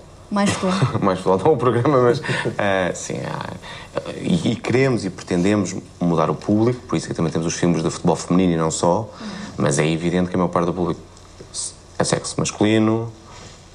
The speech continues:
Speaker 2: uma idade que irá entre os vinte aos cinquenta. Ou seja, é, e interessa-nos começar a mudar um pouco essa ideia, mas sim, a maior parte será essa.
Speaker 1: Uma altura
Speaker 2: É
Speaker 1: em
Speaker 2: mais
Speaker 1: que o
Speaker 2: futebol.
Speaker 1: e numa altura em que o futebol é cada vez mais, eh, transversal, ehm,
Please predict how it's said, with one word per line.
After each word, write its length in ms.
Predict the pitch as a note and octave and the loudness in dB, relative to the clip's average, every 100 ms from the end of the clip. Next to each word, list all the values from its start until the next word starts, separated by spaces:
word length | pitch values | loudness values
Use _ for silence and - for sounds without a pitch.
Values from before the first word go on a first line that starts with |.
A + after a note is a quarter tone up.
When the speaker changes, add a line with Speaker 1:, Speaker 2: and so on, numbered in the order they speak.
| - - - - | -20 -20 -20 -4
Speaker 2:
uma 280 | - G#2 F#2+ | 2 4 4
idade 480 | F2 E2+ E2+ E2+ - | 4 2 2 2 0
que 80 | E2+ | -2
irá 180 | D#2 | 0
entre 160 | D#2 D#2 | 0 0
os 80 | E2 | 0
vinte 420 | D#2+ E2+ F2 D#2+ | 2 2 2 2
aos 260 | D#2 D2+ - | 0 0 -4
cinquenta. 500 | E2 E2 - - - - | -4 -4 -4 -6 -8 -6
Ou 80 | E2 | -4
seja, 180 | - - - - | -2 -6 -10 -6
é, 160 | - - - | -2 0 0
e 140 | A2+ | 0
interessa-nos 560 | A2 A#2 D3 - E3 - | 2 2 2 0 -2 -2
começar 400 | C3+ A#2+ C3 C3+ | -4 0 2 2
a 40 | |
mudar 280 | B2 A2+ A#2 | 2 4 4
um 80 | A#2 | 2
pouco 220 | A#2 - | 0 -2
essa 180 | A2 A#2+ | 0 4
ideia, 300 | G2 D#2+ D#2 - - | 4 2 -2 -10 -12
mas 140 | - - | -8 -4
sim, 80 | - | -2
a 40 | |
maior 120 | E2 | -2
parte 220 | D#2 D#2+ | 0 -2
será 140 | - D#2+ | -2 -2
essa. 240 | D#2+ - - - - - - G#3 | -4 -6 -12 -14 -16 -18 -8 0
Speaker 1:
Uma 80 | |
altura 200 | G3 - | 2 2
Speaker 2:
É 20 | - | 2
Speaker 1:
em 20 | |
Speaker 2:
mais 60 | |
Speaker 1:
que 60 | A3 | 0
o 40 | |
Speaker 2:
futebol. 200 | F#3+ - - - | 0 0 -2 -6
Speaker 1:
e 220 | G#3+ G3+ G3+ | 0 2 4
numa 160 | G#3 | 4
altura 220 | F#3+ G3+ G3 | 2 2 0
em 40 | |
que 60 | F#3 | -2
o 20 | |
futebol 220 | - F#3+ | 0 2
é 60 | F#3+ | 2
cada 160 | F#3+ | 2
vez 140 | F#3+ F3 | 2 4
mais, 340 | F#3 F#3 - | 4 2 2
eh, 180 | F#3+ F3+ | 2 2
transversal, 920 | F3+ G3+ G3+ F3+ F#3+ - G#3+ G3+ G#3+ A3 - - | 2 2 2 0 -2 0 2 2 2 -2 -8 -2
ehm, 480 | G#3+ G3+ G3 G3 | 2 4 4 2